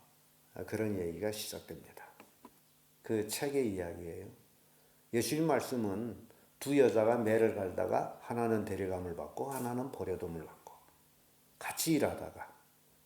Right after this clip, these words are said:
다른 말로 하면 같이 교회에서 봉사하다가 하나는 데려갔는데 하나는 데려가지 않았다.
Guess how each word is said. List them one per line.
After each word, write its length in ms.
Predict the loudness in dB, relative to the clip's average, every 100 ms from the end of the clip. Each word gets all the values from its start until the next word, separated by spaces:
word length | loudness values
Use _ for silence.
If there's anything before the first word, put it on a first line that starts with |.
| -2
다른 240 | 2 4
말로 220 | 6 6
하면 180 | 4 2
같이 420 | 0 -4 -4 -2
교회에서 380 | 0 0 2 -2
봉사하다가 640 | -2 -4 -2 -4 -2 -2 0
하나는 260 | 2 2
데려갔는데 460 | 2 4 4 2 0
하나는 400 | 0 -2 -2 -2
데려가지 380 | -2 -2 -4 -6
않았다. 640 | -6 -6 -6 -4 -6 -6